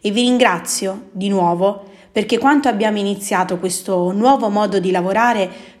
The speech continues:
tutto questo era solo immaginabile e voi l'avete reso possibile. Buon lavoro a tutti e un abbraccio a ognuno, per il momento solo virtuale, e ancora infinite grazie.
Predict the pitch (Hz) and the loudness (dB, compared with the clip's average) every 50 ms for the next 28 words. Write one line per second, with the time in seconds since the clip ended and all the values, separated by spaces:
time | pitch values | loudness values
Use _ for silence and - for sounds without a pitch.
0 | _ - 311 339 330 - 294 - - 233 254 269 262 - - - - 262 262 - | _ 2 2 2 4 4 2 2 4 2 2 2 0 -2 -2 0 2 2 2 2
1 | - - 220 220 208 214 - 254 247 240 214 202 190 185 180 190 180 180 165 165 | 2 4 4 4 4 4 2 2 4 4 2 2 0 0 0 0 0 0 0 -2
2 | 165 165 175 175 175 175 180 - - - - - - - _ 226 233 220 214 262 | -2 -2 0 0 0 0 -2 -6 -14 -20 -20 -20 -20 -8 _ -2 -2 2 4 6
3 | 277 285 311 330 330 - 233 214 220 214 220 247 202 180 175 - 185 180 196 185 | 6 8 6 4 4 2 0 -2 -2 2 2 2 2 2 0 0 -2 -4 -2 -4
4 | - - - 180 170 165 170 180 175 175 175 175 - - - - - _ _ _ | -4 -4 -6 -6 -8 -4 -2 -2 0 0 -2 -4 -8 -16 -20 -20 -20 _ _ _
5 | _ - - - - - - - - - 196 226 247 262 269 254 220 220 208 208 | _ -20 -20 -20 -20 -20 -20 -20 -8 0 4 4 6 6 6 4 4 4 0 -2
6 | 202 208 - 262 269 294 277 - 277 226 196 196 202 196 196 185 214 226 226 226 | -2 -2 0 0 0 0 2 2 2 2 2 0 0 -2 0 2 2 2 2 0
7 | - 220 208 202 196 190 190 185 175 170 175 180 180 180 180 - - - - 220 | -2 -2 0 -2 -2 -2 0 0 0 0 2 0 0 -2 -4 -8 -16 -4 0 0
8 | 208 202 208 202 208 202 208 220 240 247 - 254 - - 214 202 190 180 180 175 | 0 2 2 0 0 0 0 0 -2 -2 -2 -2 -2 0 -2 0 0 0 -2 -4
9 | - - - 180 156 156 165 170 170 170 170 - - _ - 202 196 190 180 - | -6 -4 -2 -2 0 0 0 -2 -4 -4 -6 -12 -10 _ 2 2 2 2 -2 -4
10 | - 196 220 233 240 233 220 233 - 240 214 180 165 170 170 165 160 156 147 147 | 0 0 2 2 2 0 -4 -4 -4 -2 -2 -2 -2 -2 -4 -4 -4 -4 -4 -6
11 | - - - - - 165 160 156 - | -6 -8 -8 -8 -6 -8 -10 -12 -18